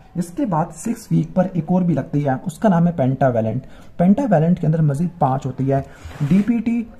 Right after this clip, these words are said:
hepatitis B, Haemophilus influenza type B।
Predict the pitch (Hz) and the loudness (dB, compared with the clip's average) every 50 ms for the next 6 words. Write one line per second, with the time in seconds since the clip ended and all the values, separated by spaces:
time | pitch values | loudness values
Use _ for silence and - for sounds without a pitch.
0 | - - 214 202 180 170 180 175 185 220 226 196 180 196 202 208 208 - - - | -4 -2 0 2 2 4 4 4 4 4 0 0 2 2 2 2 0 -2 0 2
1 | 156 165 175 160 - 185 175 170 170 180 175 165 - 170 156 156 165 160 190 202 | 2 2 2 2 0 2 2 2 2 2 0 2 2 4 4 4 6 6 4 2
2 | 196 202 - 135 135 139 135 127 131 127 123 | 2 2 2 2 2 2 -2 -2 -2 -2 -2